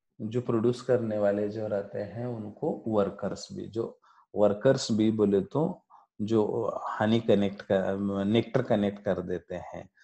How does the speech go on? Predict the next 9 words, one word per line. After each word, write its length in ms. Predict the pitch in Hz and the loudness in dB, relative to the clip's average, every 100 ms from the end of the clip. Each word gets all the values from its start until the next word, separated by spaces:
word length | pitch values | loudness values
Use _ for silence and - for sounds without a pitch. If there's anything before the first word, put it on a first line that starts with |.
| _ _ | _ _
और 180 | 95 104 | -2 0
उसके 340 | 107 104 - 107 | 0 -6 -4 -2
through 280 | 120 170 | 2 2
honey 220 | 131 101 92 | 2 0 0
को 160 | 98 | -2
produce 400 | 95 95 90 92 | -4 -6 -6 -10
करवा 360 | - 90 90 87 | -10 -8 -4 -4
देते 340 | 90 87 - | -6 -10 -12
हैं, 320 | 90 - - | -14 -16 -20